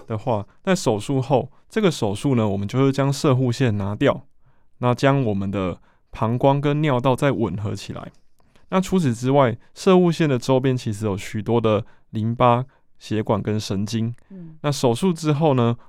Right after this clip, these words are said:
Speaker 1: 我们也，我们在手术中都会积极的去保存这些神经，以保存一些良好的性功能。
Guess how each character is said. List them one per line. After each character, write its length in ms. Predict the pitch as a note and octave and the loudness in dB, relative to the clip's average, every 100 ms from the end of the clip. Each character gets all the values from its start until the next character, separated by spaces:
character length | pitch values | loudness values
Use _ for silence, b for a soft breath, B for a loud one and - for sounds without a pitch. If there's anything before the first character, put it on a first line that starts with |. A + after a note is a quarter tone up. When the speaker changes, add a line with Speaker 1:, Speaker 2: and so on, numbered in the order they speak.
| - | -10
Speaker 1:
我 140 | G#2+ | -6
们 120 | G#2+ G#2 | -4 -2
也， 120 | G2+ - - - | -4 -8 -16 -8
我 60 | |
们 80 | A2+ | -4
在 100 | D3+ | -2
手 180 | - G2+ | -2 -4
术 180 | C3+ C3+ | -2 -2
中 180 | A#2+ A#2 | -2 0
都 100 | B2 | -2
会 80 | |
积 240 | C3 D#3+ D3+ | -2 -6 -8
极 140 | B2+ | -4
的 60 | G2+ | -2
去 160 | - | -2
保 260 | B2+ G2+ D#2 | -4 -4 -6
存 160 | - G#2 | -6 -6
这 120 | A2+ | -2
些 140 | G#2+ | -2
神 260 | G#2+ G#2 G2+ | -4 -6 -6
经， 220 | A2 G#2 | -6 -6
以 160 | G#2+ G#2 | -6 -8
保 220 | G#2 G2+ | -6 -6
存 220 | - G#2+ | -4 -4
一 40 | A2 | -2
些 140 | A2+ | -2
良 200 | G#2+ G#2 | -4 -4
好 120 | G#2+ | -4
的 200 | F#2 G2 | -4 -6
性 240 | G2 C#3 A2+ | -6 -4 -2
功 220 | A2 | -2
能。 100 | A2 | -4